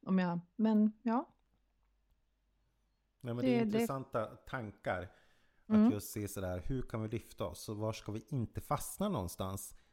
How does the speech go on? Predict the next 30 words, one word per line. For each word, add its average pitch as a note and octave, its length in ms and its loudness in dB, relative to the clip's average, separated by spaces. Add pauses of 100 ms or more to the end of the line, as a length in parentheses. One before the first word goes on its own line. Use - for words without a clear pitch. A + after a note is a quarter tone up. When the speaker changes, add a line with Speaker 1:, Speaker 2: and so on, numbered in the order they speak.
Speaker 2:
som A2 220 -2
människor? F2+ 680 -6 (2000)
Att - 280 -6
Speaker 1:
Exakt. - 720 -6
Speaker 2:
den - 120 2
här G#2 220 -2
Speaker 1:
Och - 60 2
där A3+ 120 4
Speaker 2:
egenkärleken G#2 680 -2
kan F#2+ 200 -8
vara... F#2+ 380 -6 (920)
Den A#2+ 100 -4
behöver G#2+ 200 0
inte F#2+ 160 -8
vara A#2+ 140 2
så - 160 -6
komplicerad, F#2+ 960 -8 (180)
men A2+ 180 -6
att - 220 -8 (480)
man A#2 180 -8
kan E2+ 160 -10
ha E2+ 160 -6
lite G2 420 -6 (160)
hållpunkter G2+ 720 -4
och F2+ 120 -8
lite F#2+ 240 -12
ord. A2+ 340 -6 (420)
Ja, C#3+ 360 4
men C3+ 220 6
sen E3 360 4